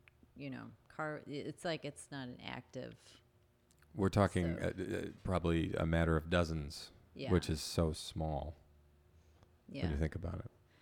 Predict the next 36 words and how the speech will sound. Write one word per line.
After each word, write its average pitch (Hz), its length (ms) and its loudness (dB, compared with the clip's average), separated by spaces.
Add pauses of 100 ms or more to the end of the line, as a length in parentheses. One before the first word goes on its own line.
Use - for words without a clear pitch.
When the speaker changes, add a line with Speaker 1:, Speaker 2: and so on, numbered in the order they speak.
(140)
Speaker 2:
That's - 120 -10
crazy. - 380 -8 (480)
Speaker 1:
Yeah. 233 240 -4 (680)
It's, 175 260 -10
uh, 185 180 -4
in 170 160 -4
a, 156 340 -6 (100)
and 156 140 -8
it's 151 220 -10
small 165 520 -4
over 156 500 -4
in 147 260 -4
Italy, 165 460 -2
too. 185 360 -6 (300)
Speaker 2:
Is 95 180 6
it? 80 100 6
Speaker 1:
It, - 180 -8 (420)
because, 165 380 -6
again, 156 460 -2
uh, 135 200 -8
it's 127 200 -12
a 143 60 -10
supply 143 540 -8
and 135 180 -8
demand. 135 560 -8 (380)
Who 165 180 -6
are 156 80 -2
all 147 140 -2
these 139 160 -6
people 147 420 -8
who 139 140 -8
want 135 260 -8 (480)
these 135 220 -10
huge 139 680 -8 (200)
marble 123 500 -8
sculptures - 840 -12